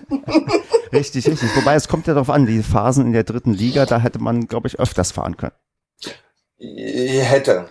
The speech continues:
Speaker 1: Ja, da wäre, hätte, Magdeburg hätte sich angeboten, Halle hätte sich angeboten. Aber wie gesagt, Kilometer spielen bei Dresden sowieso keine Rolle.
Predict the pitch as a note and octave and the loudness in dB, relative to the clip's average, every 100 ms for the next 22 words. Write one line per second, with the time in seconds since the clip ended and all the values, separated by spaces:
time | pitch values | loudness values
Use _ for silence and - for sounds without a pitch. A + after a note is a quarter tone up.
0 | _ - B2+ A#2+ A#2+ B2 B2+ B2+ A#2 C3 | _ 4 6 6 6 6 6 4 2 2
1 | C3+ A#2+ - B2 D#3 - C#3 D#3 D3+ D3+ | 2 2 0 0 0 0 -2 0 2 2
2 | D3 C3+ C#3 C#3+ C#3 C#3 C#3 C#3 C3+ C3+ | 2 0 0 0 0 -2 -4 0 0 0
3 | B2 A#2+ A2+ - _ _ - - - - | -8 -10 -14 -18 _ _ -14 -14 -6 2
4 | D3 C#3+ C#3 C3+ B2 A#2+ A2+ - A#2 A#2+ | 4 4 4 2 -2 -2 -4 -2 -2 -2
5 | B2 A#2 A2+ A2+ G#2+ G#2+ _ - - - | 0 0 0 -2 -8 -10 _ -20 -20 -20
6 | - - - _ _ - A2 G#2+ G#2+ G#2+ | -20 -20 -20 _ _ 4 6 6 6 4
7 | G#2+ D3 D3+ D3 D3 - C3 B2+ D#3+ E3 | 4 4 4 4 2 0 2 6 4 4
8 | C#3+ - C#3+ C#3 A#2 - C3+ C#3 A#2+ A2+ | 2 2 0 4 2 2 0 0 -4 -2
9 | G2+ F#2+ G#2 - F#2 F#2+ F#2 F#2 | -4 -2 -2 0 0 0 0 0